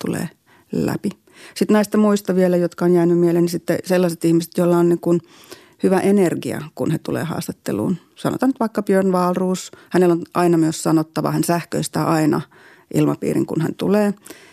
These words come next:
Ja, ja tota, koskaan ei voi tietää, että, että, että tarvitsenko käsikirjoitusta ja kuinka paljon, koska en voi tietää, mitä hän sanoo, että, että hänellä on oma viesti.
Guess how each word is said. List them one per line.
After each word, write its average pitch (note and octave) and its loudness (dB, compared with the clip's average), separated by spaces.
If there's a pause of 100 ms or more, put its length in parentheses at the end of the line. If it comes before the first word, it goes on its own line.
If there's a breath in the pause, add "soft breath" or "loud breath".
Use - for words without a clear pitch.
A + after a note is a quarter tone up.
(300 loud breath)
Ja, D#3 2 (100)
ja D#3+ 0
tota, D#3 -4
koskaan F3+ 0
ei E3+ 2
voi E3+ -2 (100)
tietää, F3 -2 (100)
että, - -6
että, - -6 (180)
että - -4 (480)
tarvitsenko D#3+ 0
käsikirjoitusta E3 -2
ja E3+ 0
kuinka E3+ 0
paljon, E3+ 2
koska E3+ -4 (140)
en F3 2
voi E3 0
tietää, - -6
mitä - -2
hän E3 -2
sanoo, - -4
että, - -8 (260)
että - -8
hänellä D#3+ 0
on D#3+ -2
oma F3 -2
viesti. G#3 -8